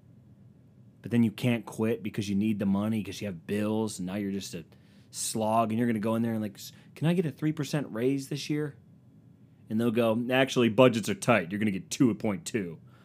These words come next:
Aw, darn. That's all right. I'll work harder next year.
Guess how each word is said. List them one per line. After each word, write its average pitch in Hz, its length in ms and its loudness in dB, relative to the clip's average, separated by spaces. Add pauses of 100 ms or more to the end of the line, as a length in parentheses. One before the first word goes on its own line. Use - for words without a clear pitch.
(280)
Aw, 104 420 0 (680)
darn. 101 460 0 (1120)
That's 160 180 -4
all 107 140 2
right. 107 240 0
I'll 139 140 4
work 131 220 6
harder 120 300 2
next 120 380 0
year. 95 240 -4